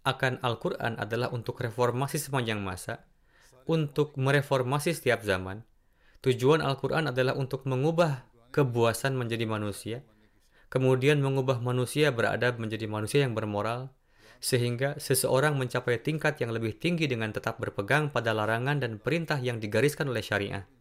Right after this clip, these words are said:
Kemudian, akhirnya menjadikan mereka manusia yang saleh. Meskipun kata-kata ini singkat,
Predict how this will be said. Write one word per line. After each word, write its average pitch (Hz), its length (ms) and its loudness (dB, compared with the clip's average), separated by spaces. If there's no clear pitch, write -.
Kemudian, 101 640 0
akhirnya 147 720 2
menjadikan 131 640 2
mereka 131 560 0
manusia 135 400 2
yang 120 240 2
saleh. 101 320 -2
Meskipun 147 500 2
kata-kata 131 480 0
ini 123 220 0
singkat, 104 500 -4